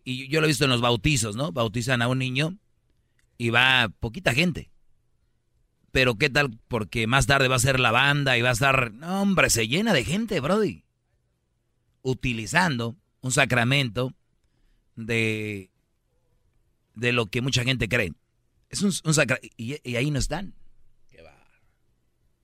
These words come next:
Speaker 1: Todo esto, obviamente,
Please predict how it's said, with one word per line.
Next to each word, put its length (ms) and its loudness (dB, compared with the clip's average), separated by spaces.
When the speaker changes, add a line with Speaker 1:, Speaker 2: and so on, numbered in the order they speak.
Speaker 1:
Todo 220 4
esto, 180 2
obviamente, 580 0